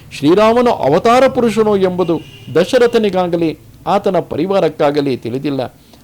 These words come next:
ಆದರೆ ತ್ರಿಕಾಲಜ್ಞರಾದ ವಿಶ್ವಾಮಿತ್ರರಿಗೂ ವಸಿಷ್ಠರಿಗೂ ವಾಮದೇವರಿಗೂ ಹಾಗೂ ಅಲ್ಲಿರುವ ಇತರ ಬ್ರಹ್ಮಜ್ಞಾನಿಗಳು ತಿಳಿದಿರುವರಲ್ಲವೇ? ಧರ್ಮವನ್ನು ಪಾಲಿಸಬೇಕು, ಮಹತ್ವವನ್ನು ಉಳಿಸಿಕೊಳ್ಳಬೇಕು,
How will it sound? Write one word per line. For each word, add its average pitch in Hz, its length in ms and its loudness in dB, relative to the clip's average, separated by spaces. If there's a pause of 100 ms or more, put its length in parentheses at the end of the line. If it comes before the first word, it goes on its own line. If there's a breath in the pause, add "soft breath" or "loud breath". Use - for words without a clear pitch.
(120 soft breath)
ಆದರೆ 175 300 0
ತ್ರಿಕಾಲಜ್ಞರಾದ 196 960 0
ವಿಶ್ವಾಮಿತ್ರರಿಗೂ 175 1040 -2 (320 loud breath)
ವಸಿಷ್ಠರಿಗೂ 185 680 -2
ವಾಮದೇವರಿಗೂ 165 840 0 (320 soft breath)
ಹಾಗೂ 226 300 2
ಅಲ್ಲಿರುವ 202 460 0
ಇತರ 170 380 0
ಬ್ರಹ್ಮಜ್ಞಾನಿಗಳು 160 960 -4 (240)
ತಿಳಿದಿರುವರಲ್ಲವೇ? 135 1000 0 (1700 loud breath)
ಧರ್ಮವನ್ನು 269 800 4
ಪಾಲಿಸಬೇಕು, 196 880 2 (360 soft breath)
ಮಹತ್ವವನ್ನು 240 840 2
ಉಳಿಸಿಕೊಳ್ಳಬೇಕು, 180 1040 2